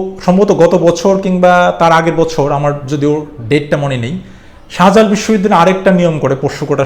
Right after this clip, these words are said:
সঙ্গে অ্যাফিলিয়েশন করে। সেটা হলো কি? যে যেসব শিক্ষকেরা অবসরে চলে গিয়েছেন বা যারা মারা গিয়েছেন, তারা মারা যাওয়ার এবং অবসরে যাওয়ার পাঁচ বছর পর্যন্ত তাদের সন্তানেরা এই পোষ্য কোটা পাবেন। যদিও এটা নিয়ে সেই,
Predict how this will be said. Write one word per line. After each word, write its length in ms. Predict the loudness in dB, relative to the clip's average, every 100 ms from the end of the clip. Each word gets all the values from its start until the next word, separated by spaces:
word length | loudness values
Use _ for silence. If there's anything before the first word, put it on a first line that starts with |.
| -4
সঙ্গে 380 | -6 -4 -4 -8 -12 -6
অ্যাফিলিয়েশন 580 | -6 -4 -4 -4 -6 -6
করে। 140 | -6
সেটা 200 | -4 -2
হলো 120 | -2
কি? 220 | -4 -6 -8 -12 -20 -20 -20 -20 -20 -12
যে 140 | -2 0
যেসব 380 | 2 0 0 0
শিক্ষকেরা 760 | -4 -4 -2 0 2 4 2 -6 -18 -20 -20 -20 -20 -8 0
অবসরে 380 | 0 2 2 2
চলে 280 | 2 0
গিয়েছেন 540 | 2 0 0 -4 -4 -2
বা 480 | 0 0 -2 -6 -14 -20 -20 -14 -4
যারা 240 | -2 0
মারা 260 | 2 2 2
গিয়েছেন, 520 | 0 -2 -2 -2 0
তারা 220 | 0 0
মারা 300 | 0 2 2
যাওয়ার 540 | 4 4 4 2 0
এবং 200 | -4 -2
অবসরে 360 | -4 -2 -2 0
যাওয়ার 220 | 0 0
পাঁচ 160 | 0 0
বছর 320 | -2 -2 -2
পর্যন্ত 360 | -2 -2 0 -2
তাদের 260 | -2 -4 -6
সন্তানেরা 580 | -8 -4 -2 0 -2 -4 -18 -12 -6
এই 100 | -4
পোষ্য 400 | -2 -4 -4 -4
কোটা 220 | 0 -2
পাবেন। 340 | 0 -4 -4 -8 -14 -20 -20 -18 -4
যদিও 360 | 0 4 6
এটা 220 | 6 6 2
নিয়ে 200 | 2 0
সেই, 240 | -2